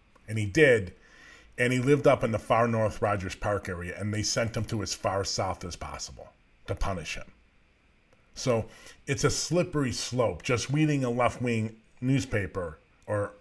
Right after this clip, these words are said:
or magazine was reason to seek to make his life so painful he'd quit the department.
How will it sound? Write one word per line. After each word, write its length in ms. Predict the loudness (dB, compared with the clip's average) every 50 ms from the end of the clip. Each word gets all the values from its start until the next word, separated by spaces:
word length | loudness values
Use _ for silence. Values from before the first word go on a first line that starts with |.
| _ -8
or 200 | -8 -6 -6 -4
magazine 680 | -2 0 0 0 0 0 -4 -4 -4 -6 -6 -6 -8 -10 -14 _ -20 -20 -20 -8 0
was 240 | 2 2 2 2 0
reason 580 | -2 0 0 0 2 2 0 0 0 -2 -4 -8 -14 -20 -20 -20 _ _ _ _ _ _ _ -8
to 460 | -4 -2 0 2 2 2 0 0 -2 -4 -10 _ _ _ _ _ _ _ _ _ _ _ _ _ _ _ _ _ _ _ _ _ _ _ -14 -8
seek 480 | -6 -2 0 2 2 0 0 -2 -4
to 100 | 0 2
make 220 | 2 2 2 2 0
his 180 | -2 -2 0
life 220 | 0 0 0 -2 -2
so 180 | 0 0 0
painful 400 | 0 0 -2 -2 -2 -2 -4 -4
he'd 220 | -4 -4 -4 -6 -4
quit 180 | -6 -6 -4
the 80 | -4 -6
department. 600 | -6 -6 -6 -6 -8 -8 -10 -12 -18 -18 -18